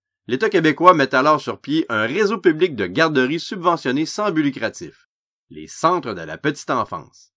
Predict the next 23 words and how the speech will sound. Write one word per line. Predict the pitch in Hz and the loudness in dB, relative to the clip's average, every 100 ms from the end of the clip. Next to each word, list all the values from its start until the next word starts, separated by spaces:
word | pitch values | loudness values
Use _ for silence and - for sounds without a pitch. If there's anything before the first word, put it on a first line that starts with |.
| _ _ _ _ _ _ _ _ _ _ _ _ | _ _ _ _ _ _ _ _ _ _ _ _
Surnommés | - 107 113 120 | -10 -6 -2 0
au | 143 | 2
départ | 135 123 139 151 | 2 6 6 6
garderies | 104 123 131 120 131 | 2 0 2 2 2
à | 113 | -2
cinq | 120 117 | -4 -2
dollars | 123 143 160 - | 2 4 2 2
en | 98 | -2
raison | 90 98 98 110 | -2 -2 -4 -4
de | |
leur | 95 85 | -4 -6
coût | - 135 | -10 -6
journalier, | 110 95 101 113 143 160 _ _ _ - | -4 -4 -2 0 0 -2 _ _ _ -8
les | 247 | -6
C | 262 208 | -2 0
P | 185 165 | 4 6
E | 202 | 6
permettent | 143 127 151 | 6 4 2
à | 113 | 0
de | 104 | -2
nombreuses | 110 135 226 226 220 202 | -2 0 0 0 0 2
femmes | 196 190 | 2 0
d'accéder | 147 135 - 113 120 170 - | 0 -2 0 0 2 0 -4